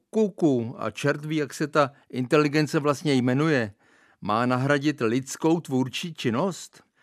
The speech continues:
Začátkem devadesátých let, tedy vlastně v pravěku, za vlády faxů a pevných telefonních linek, v dobách, kdy novináři měnili psací stroje za masivní stolní počítače,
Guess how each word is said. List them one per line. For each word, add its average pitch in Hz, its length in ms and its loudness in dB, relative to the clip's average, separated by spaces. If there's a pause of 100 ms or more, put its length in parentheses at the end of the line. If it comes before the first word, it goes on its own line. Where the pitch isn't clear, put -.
(280)
Začátkem 190 680 2
devadesátých 175 800 0
let, 151 320 2 (300)
tedy 110 220 -2
vlastně 120 360 -2
v - 100 -18
pravěku, 120 720 -2 (300)
za 107 160 -4
vlády 127 340 2
faxů 139 600 -4
a 120 60 2
pevných 131 420 -2
telefonních 139 580 -2
linek, 147 440 -2 (400)
v 117 60 -4
dobách, 151 440 6
kdy 127 200 0
novináři 147 580 0
měnili 151 420 0
psací 143 480 -6
stroje 131 500 -2 (340)
za 117 140 0
masivní 151 600 0
stolní 139 420 0
počítače, 131 840 -4